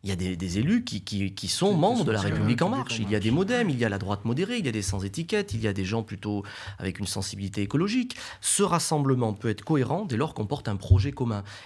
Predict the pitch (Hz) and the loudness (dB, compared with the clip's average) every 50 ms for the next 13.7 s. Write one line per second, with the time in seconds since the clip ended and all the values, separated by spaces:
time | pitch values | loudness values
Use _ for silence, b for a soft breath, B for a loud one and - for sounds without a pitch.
0 | B B 98 120 139 113 110 - - 151 151 - - - - - 139 135 113 107 | B B -2 0 0 0 0 0 0 -2 -2 -2 -4 -4 -2 0 0 0 0 0
1 | 101 110 110 - - 98 - 123 123 143 139 - 110 98 92 92 92 90 98 95 | 0 -2 -4 -4 -6 -4 -2 0 0 0 0 -2 -2 -2 -2 -2 -2 -4 -4 -2
2 | 110 104 98 92 90 98 104 98 101 101 98 101 92 85 80 87 95 107 120 117 | -2 -2 -2 -2 -2 -2 -4 -4 -4 -4 -4 -4 -4 -4 -2 -2 0 0 0 0
3 | 98 87 87 90 92 101 107 95 82 104 98 - - 101 90 90 101 117 123 123 | -2 -2 -2 -2 -2 -2 -2 -2 -2 -2 -2 -2 -4 -4 -4 -2 -2 0 0 0
4 | 107 92 87 85 85 87 92 95 95 - 110 101 95 95 104 117 113 - - 98 | 0 -2 -2 -2 0 0 0 0 2 2 2 2 4 2 2 0 0 0 -2 -2
5 | 98 90 87 90 95 87 85 85 87 - 82 92 101 - - - - 113 - 123 | 0 0 0 0 0 -2 -2 -4 -4 -6 -6 -10 -12 -14 -16 -10 -8 -4 -2 -2
6 | 113 104 - 113 110 107 107 - - 113 107 110 110 120 156 165 180 170 131 107 | -2 -2 -2 -2 -2 -2 -2 -2 -2 -2 0 2 2 2 2 0 0 0 0 0
7 | 101 101 98 98 98 104 113 113 104 98 90 - - - 113 104 95 101 101 110 | 2 2 2 2 4 4 4 4 4 0 -2 -4 -2 0 0 0 0 0 2 2
8 | 113 120 113 - - 90 87 85 85 85 82 80 - 90 87 87 82 - 92 98 | 2 2 0 -2 -6 -6 -6 -6 -6 -6 -8 -6 -6 -6 -6 -6 -6 -6 -6 -4
9 | 107 120 127 135 135 131 131 - 95 87 95 101 - 160 147 - - - 92 92 | 0 2 2 2 2 2 -2 -4 -6 -6 -6 -6 -4 -4 -4 -4 -6 -6 -4 -4
10 | 90 87 85 87 98 98 - 98 95 113 127 143 156 165 165 156 139 123 104 98 | -4 -4 -2 -2 -4 -2 -2 -2 0 0 0 2 0 0 2 2 2 2 0 0
11 | 95 90 87 - - - 87 92 98 110 120 131 135 120 107 104 - 113 101 101 | -2 -4 -4 -6 -6 -4 -2 -2 0 2 2 2 2 2 0 0 -2 -2 0 0
12 | 104 104 - - 95 95 95 98 110 117 113 139 131 - - 139 127 113 107 95 | 0 -2 0 -2 -2 -2 -2 -2 0 2 2 2 2 2 2 2 4 4 4 2
13 | 92 90 - - - 107 131 185 208 - - - - - | 2 0 -4 -4 -2 -2 -2 -2 -4 -8 -8 -10 -10 -14